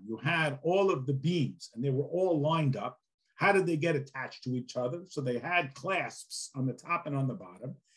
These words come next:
And they also had a rod that ran through the middle.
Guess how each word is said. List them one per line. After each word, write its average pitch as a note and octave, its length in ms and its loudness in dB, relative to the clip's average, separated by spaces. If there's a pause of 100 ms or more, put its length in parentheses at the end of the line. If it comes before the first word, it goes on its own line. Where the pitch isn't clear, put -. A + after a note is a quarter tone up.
(160)
And B2+ 120 2
they D#3+ 120 6
also A#3 440 4
had D#3 160 4
a D#3 60 4
rod F3 480 2
that D#3+ 180 2
ran G#3+ 440 2
through G#3+ 340 -2
the F3+ 120 2
middle. D#3 360 2